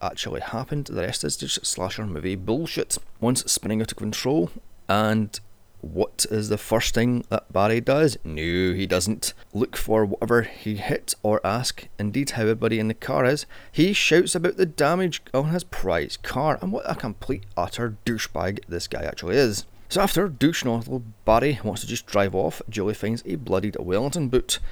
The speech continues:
so freaks out after she finds the body. Again, Scary Movie parodies this scene perfectly. Instead of calling the police to report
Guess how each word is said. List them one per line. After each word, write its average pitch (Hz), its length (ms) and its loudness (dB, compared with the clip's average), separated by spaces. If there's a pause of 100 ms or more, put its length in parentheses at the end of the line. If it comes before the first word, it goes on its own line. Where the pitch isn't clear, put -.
(220)
so - 200 2
freaks - 340 0
out 165 160 2
after - 220 -4
she 165 220 -2
finds 101 380 -4
the 87 100 -6
body. 117 420 -2 (180)
Again, 110 480 0 (460)
Scary 92 320 -2
Movie 101 400 -2 (160)
parodies 107 500 -2
this - 440 0
scene 117 360 -2 (160)
perfectly. - 580 0 (220)
Instead 107 240 -2
of - 100 -4
calling 98 260 2
the 98 80 -4
police - 380 -2
to 107 120 -4
report - 480 -4